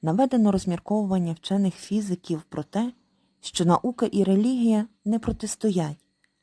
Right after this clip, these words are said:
а взаємно доповнюють одна одну. Наведено свідчення вчених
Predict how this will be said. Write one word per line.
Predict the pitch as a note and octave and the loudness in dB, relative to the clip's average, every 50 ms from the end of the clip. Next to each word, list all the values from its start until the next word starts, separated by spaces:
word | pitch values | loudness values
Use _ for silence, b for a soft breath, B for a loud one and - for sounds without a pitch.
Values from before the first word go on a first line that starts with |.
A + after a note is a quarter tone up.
| _ _ - | _ _ -8
а | - | -8
взаємно | D3 - D3 D3+ D3 G3+ B3 B3+ B3 A#3+ A#3 | -6 -4 -2 0 2 2 4 4 4 2 2
доповнюють | G#3 G3+ - - - D3 D#3 D#3 D#3+ D#3+ D#3+ D#3+ - - - | 2 -2 -4 -4 -4 -4 -2 -2 0 -2 -2 -4 -6 -10 -10
одна | F3+ E3+ D#3+ D#3 D3+ - | -8 -6 -4 -6 -6 -6
одну. | D3+ D3 C#3+ C#3 - C#3+ C#3+ - - _ _ _ _ _ _ _ _ _ _ _ - | -6 -8 -8 -8 -10 -12 -14 -14 -14 _ _ _ _ _ _ _ _ _ _ _ -2
Наведено | D#3+ F3 G#3+ C#4 C4+ B3 A3 G3 F#3+ F3 | 0 0 2 2 2 4 4 4 4 2
свідчення | - - F#3 G3 G#3 - - G3 F3 E3 D#3+ | -2 -4 -6 -6 -6 -4 -2 0 0 0 0
вчених | D#3+ - - - G#3+ A#3 A#3 G#3+ G3 - | -2 -4 -4 -2 -2 0 0 0 -2 -4